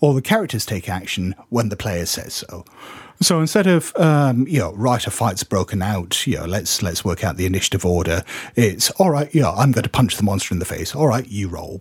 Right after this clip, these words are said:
because you just spoke up there." The only limitation is the same player doesn't get to act twice in a row.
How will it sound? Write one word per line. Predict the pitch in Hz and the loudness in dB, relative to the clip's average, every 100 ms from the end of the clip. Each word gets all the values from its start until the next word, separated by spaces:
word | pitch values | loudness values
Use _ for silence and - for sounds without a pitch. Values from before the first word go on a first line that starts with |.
| - | -14
because | - 82 95 | -8 -6 -4
you | 98 | -4
just | 87 - | -4 -2
spoke | - - 113 - | -2 0 0 0
up | 85 | -6
there." | 90 147 170 - - - - - | -2 0 0 -2 -16 -16 -4 4
The | 190 | 4
only | 185 175 | 6 6
limitation | 165 151 156 147 - 139 | 6 4 4 4 4 4
is | 120 | 4
the | 131 | 0
same | - 147 131 | 2 2 2
player | 139 117 107 | 0 0 0
doesn't | 107 107 | 0 -2
get | 98 | -2
to | 110 | -4
act | 92 - | -4 -6
twice | 98 85 - | -6 -6 -8
in | |
a | 73 | -10
row. | - - | -12 -14